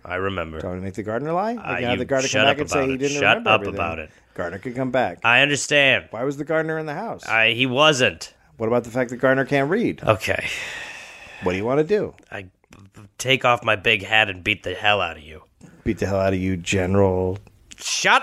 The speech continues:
Speaker 1: up! You're good.
Speaker 2: Uh, meanwhile, Daniel's brigade fought and lost a quarter of the men at the Battle of Williamsburg.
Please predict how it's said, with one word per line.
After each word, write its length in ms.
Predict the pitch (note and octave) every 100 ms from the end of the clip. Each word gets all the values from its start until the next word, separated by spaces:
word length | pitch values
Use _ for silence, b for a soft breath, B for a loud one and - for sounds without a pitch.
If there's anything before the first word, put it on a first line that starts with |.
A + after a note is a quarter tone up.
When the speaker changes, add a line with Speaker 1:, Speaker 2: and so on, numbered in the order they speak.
| -
Speaker 1:
up! 840 | E3 F3+ A#3+ A#3+ G#3 D#3 C#3 - b b b b b - -
You're 300 | - F3 F#3
good. 500 | A#3 C#4+ A#3+ F3+ - _ _ _ - - -
Speaker 2:
Uh, 440 | E3 D#3+ D3+ D3 - _ _ E3
meanwhile, 1000 | D#3 A#3 C4 E3 B2+ A2+ A2+ A#2 C3 - _ _ _ _ - A2
Daniel's 420 | C#3 D3 D#3+ C3
brigade 600 | B2 C3+ B2 B2+ A#2 A2
fought 480 | - G3 D3 A2+ -
and 180 | C3 A2+
lost 380 | A#2 C#3+ - - -
a 80 |
quarter 640 | - - - - E3 E3 E3+
of 220 | E3 C3+
the 80 | C3
men 440 | C3+ B2 G2+ G2+
at 180 | A#2 G#2+
the 80 | G#2+
Battle 460 | G2+ G#2 G2 G2+
of 140 | A#2+ G2+
Williamsburg. 720 | C3 F3 B2 F2 - D#2+ D2